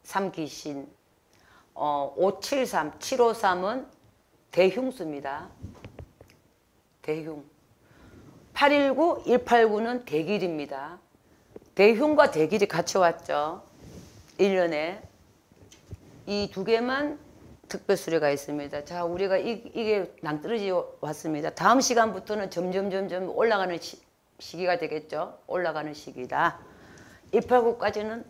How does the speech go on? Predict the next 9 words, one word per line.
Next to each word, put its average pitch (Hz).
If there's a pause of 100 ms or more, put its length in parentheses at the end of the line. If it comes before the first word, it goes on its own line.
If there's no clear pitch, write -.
완전히 254
올라갑니다. 160 (1400)
굉장히 240
조심해야 160
됩니다. 147 (680)
귀신으로 254
작동을 156
하니까 143 (120)
엄청 185